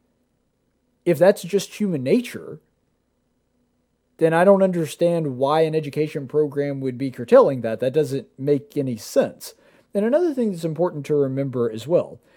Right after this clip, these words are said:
yes, human beings do tend to act irresponsibly, but they tend to act even more irresponsibly when there are no consequences to their actions. One of the things that we actually saw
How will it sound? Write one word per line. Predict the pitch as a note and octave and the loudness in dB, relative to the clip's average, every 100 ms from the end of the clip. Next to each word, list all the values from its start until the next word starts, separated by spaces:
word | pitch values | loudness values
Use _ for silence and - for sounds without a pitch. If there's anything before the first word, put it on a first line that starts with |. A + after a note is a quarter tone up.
| _ - | _ 6
yes, | G#3+ F3 - | 6 6 2
human | F3+ A3 B3 | -6 -4 -2
beings | E3+ F3 E3+ | -2 -2 -4
do | C3+ E3 | -4 -4
tend | F#3+ E3+ E3 | -4 -6 -4
to | F3+ A#2 | -6 -6
act | A#2+ - | -10 -10
irresponsibly, | A2+ A2+ - A3+ B3 A#3 B2+ D#2 G2 _ _ | -10 -10 -6 -2 -2 -4 -10 -14 -18 _ _
but | F3 F3 | -2 2
they | F3 | 0
tend | F3+ A#3+ | 0 -4
to | A3+ G3 | -2 -2
act | F3 E3+ | -2 -4
even | G3+ E3+ E3 D3 | -8 -6 -6 -6
more | E3 B3 D4 | -2 -2 -2
irresponsibly | A3 F3 D#3 - B2 A#2+ A2 A2+ B2 A#2+ - _ | -2 -2 -2 -4 -6 -6 -10 -8 -6 -6 -10 _
when | D3+ E3+ | -6 0
there | G3+ F#3 | 2 2
are | G3 | 2
no | E3 D#3+ | 2 0
consequences | - - G#3+ A#3+ F3 D#3+ C3 A2 - G2+ F#2 G2+ - _ _ | -4 -6 -4 -2 -2 -6 -8 -8 -10 -12 -12 -14 -18 _ _
to | - F#3 | -8 -2
their | D#3+ D3+ - | 2 0 0
actions. | D#3 D#3 - - D2+ - - - _ _ _ _ _ _ _ _ _ _ | -6 -6 -8 -14 -16 -18 -20 -20 _ _ _ _ _ _ _ _ _ _
One | D#3 F#3+ | 0 0
of | F#3+ | 0
the | F3 | -4
things | F3 E3+ C3+ | -4 -4 -4
that | C3+ | -4
we | C#3+ E3+ | 2 2
actually | D3+ - D3+ | 2 0 -4
saw | C3 B2 G2+ G2+ | -2 0 0 0